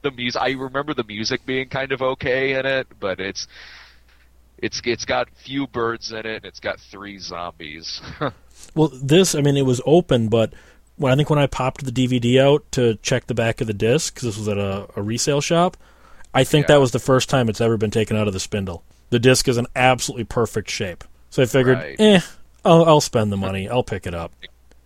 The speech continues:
Speaker 1: it could be my old one. I know I only watched it <laughs> once.
Speaker 2: Well, let's see. I'm in Wisconsin. You're in Illinois. I doubt
Speaker 1: Yeah.
Speaker 2: it's the same copy.
Speaker 1: <laughs> I think it, maybe it got mailed there somehow.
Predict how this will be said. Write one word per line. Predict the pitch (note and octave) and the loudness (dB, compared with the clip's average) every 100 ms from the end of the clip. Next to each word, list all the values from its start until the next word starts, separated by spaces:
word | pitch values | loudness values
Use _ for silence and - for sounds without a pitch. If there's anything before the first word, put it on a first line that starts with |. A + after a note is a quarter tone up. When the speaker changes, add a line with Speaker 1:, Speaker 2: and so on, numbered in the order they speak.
| _ G#2 | _ -14
Speaker 1:
it | - | -12
could | A2 G#2 | -10 -8
be | G#2+ | -6
my | F#2+ G2 | -4 -6
old | E2 D#2+ | -6 -8
one. | E2+ | -8
I | F2+ | -6
know | F#2 F2 | -6 -6
I | F2 | -6
only | E2+ D#2 | -6 -8
watched | D#2 D#2 D2+ - | -6 -6 -6 -8
it | - | -8
<laughs> | - | -4
once. | - G#3+ - - - - - - - - C#3+ | -4 -4 -8 -8 -8 -10 -16 -20 -20 -6 0
Speaker 2:
Well, | C#3+ | 2
let's | D3 - | 2 0
see. | C#3 B2+ | 2 2
I'm | D#3+ | 2
in | G3+ | 2
Wisconsin. | G3+ - - D3+ C#3+ C#3 C#3+ C#3 B2+ | 2 0 0 2 2 0 -2 -2 -2
You're | B2+ E3 | 0 0
in | F3+ | 0
Illinois. | C#3+ C#3 B2+ A#2+ B2 A2+ F#2+ F#2+ G#2 - _ _ | -2 0 0 0 0 0 -2 -6 -10 -16 _ _
I | C3+ | -8
doubt | B2 C#3 D#3 | 0 2 4
Speaker 1:
Yeah. | E3+ | 2
Speaker 2:
it's | - | 0
the | C#3+ | -2
same | D3+ C#3 C3 | 0 0 -2
copy. | - B2+ A2+ G#2+ E2 D#2+ _ - | 0 0 0 -4 -10 -14 _ -10
Speaker 1:
<laughs> | D#3+ - | -6 -2
I | E3 E3+ C3+ | 0 2 0
think | D3+ C#3 | -2 -4
it, | C3 | -6
maybe | B2+ C#3 | -6 -8
it | C#3 | -6
got | C#3 B2+ | -4 -4
mailed | A#2 B2 A#2 | -6 -8 -6
there | G2 | -8
somehow. | - G2 F#2 F#2+ | -8 -12 -8 -8